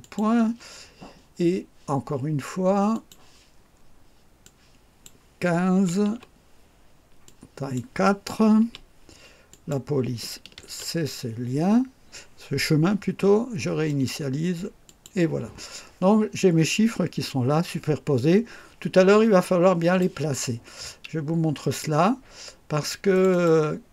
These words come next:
si je développe, attendez, j'ai, c'est là que je dois les développer. Si je développe,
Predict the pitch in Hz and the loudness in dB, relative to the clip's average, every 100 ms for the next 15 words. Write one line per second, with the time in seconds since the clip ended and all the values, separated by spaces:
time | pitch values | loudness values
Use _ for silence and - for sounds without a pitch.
0 | - - 190 147 170 156 151 156 160 143 | -16 -8 -4 -2 -2 -2 -2 0 0 -2
1 | 135 147 131 135 113 147 139 135 - _ | -8 -4 -2 -2 -4 -6 -8 -12 -18 _
2 | - 123 135 131 - 127 147 170 - 131 | -20 -14 -10 -10 -10 -10 -8 -8 -8 -10
3 | 127 127 120 120 120 113 113 - 113 - | -10 -8 -8 -4 -4 -4 -6 -10 -16 -18
4 | - - - 175 175 175 202 196 208 196 | -20 -18 -6 -2 0 2 4 6 6 4